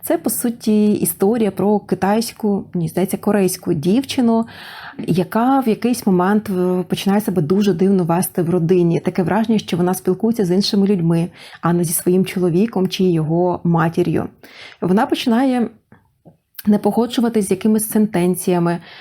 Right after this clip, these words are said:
і перестає бути такою покірною і покладистою, як до неї звикли. І, звичайно, це збуджує цікавість, е, здивування її рідні.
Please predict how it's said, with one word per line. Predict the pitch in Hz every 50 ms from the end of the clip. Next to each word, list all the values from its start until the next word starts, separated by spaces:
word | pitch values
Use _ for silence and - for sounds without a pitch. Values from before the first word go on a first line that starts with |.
| - - - - - _ _ -
і | - 190 190 180 180 180 180 190 165 - - _
перестає | - 202 196 208 208 - 202 208 240
бути | 254 240 -
такою | - 233 - 233 226
покірною | - 226 220 - - 269 294 302 262 220 196 185 175 175 175 170 170 - -
і | - 185 185 185 185 180 180 175 175 175
покладистою, | - 180 - 185 208 233 202 208 202 - - 185 180 170 170 165 165 - - - - -
як | 165 170 170 165 165
до | 165 170
неї | 175 180 185 185
звикли. | 185 - 208 190 180 185 - - - - - _ _ - - - - - - -
І, | - -
звичайно, | 180 202 196 - 247 302 320 294 269
це | - - - 214 220
збуджує | 208 - 160 170 202 220 208 - 202 185 190 196
цікавість, | 190 190 - - - - - 180 202 208 214 220 220 - - - - -
е, | 220 220 214 214 220 214 214 220 226 226
здивування | 170 156 - 170 156 160 160 160 165 185 214 214 208 208 208 208 202 202
її | 208 170 160 143 151 160 165 170 160 160
рідні. | 175 185 185 175 202 190 175 113 -